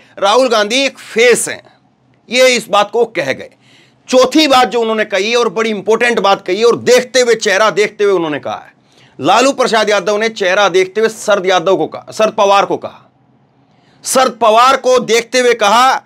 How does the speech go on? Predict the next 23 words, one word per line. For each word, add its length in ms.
कि 100
"आप 220
डटिए 340
मत, 340
आप 200
अपनी 200
पार्टी 380
को 120
मजबूत 380
करिए, 380
डरिए 280
मत 260
आप, 220
और 440
हम 180
सब 200
आपके 280
साथ 340
हैं।" 240
तो 80
यानी 500
जो 280
बातें 800